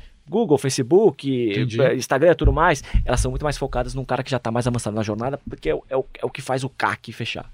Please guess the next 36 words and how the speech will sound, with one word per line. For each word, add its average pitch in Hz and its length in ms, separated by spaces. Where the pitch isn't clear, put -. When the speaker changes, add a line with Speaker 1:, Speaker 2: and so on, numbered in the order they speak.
Speaker 2:
Uhum. 131 320
E 185 60
como 226 160
é - 40
que - 80
você 190 80
vê 165 80
o 160 60
papel 151 500
dos, 135 380
dos 123 440
influenciadores 120 1400
nesse 127 560
segmento 127 500
específico - 800
de 110 80
finanças? 120 400
Que 254 100
houve 269 140
uma 156 120
explosão 123 460
e 151 40
tem 143 140
Speaker 1:
Com 123 80
Speaker 2:
nomes 147 220
Speaker 1:
certeza. 123 260
Speaker 2:
muito 147 480
Speaker 1:
Com 110 100
certeza. 131 440
Speaker 2:
importantes 151 460
e 135 40
relevantes 143 540
hoje 120 160
no 127 100
debate 113 460
público. 98 400